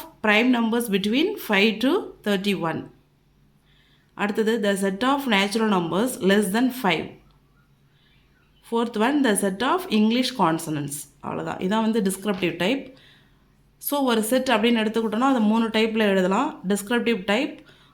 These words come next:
அ, ரூல் டைப், ரோஸ்டர் டைப். இந்த ரூல் டைப் தான் செட் பில்டர் டைப் அப்படின்னு சொல்றோம்.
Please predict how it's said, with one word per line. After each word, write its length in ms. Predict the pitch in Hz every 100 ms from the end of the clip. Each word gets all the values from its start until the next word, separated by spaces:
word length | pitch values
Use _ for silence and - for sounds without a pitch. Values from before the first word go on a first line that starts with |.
| _
அ, 40 | 185
ரூல் 460 | 180 196 240 262
டைப், 460 | 254 226 311 - -
ரோஸ்டர் 480 | 185 185 185 190 160
டைப். 300 | 156 139 - -
இந்த 140 | 185
ரூல் 300 | 175 226 277
டைப் 320 | 269 226 214
தான் 140 | 214 262
செட் 260 | 240 208 190
பில்டர் 360 | 226 208 185
டைப் 260 | - 175 165
அப்படின்னு 260 | 151 160 165
சொல்றோம். 340 | 156 147 151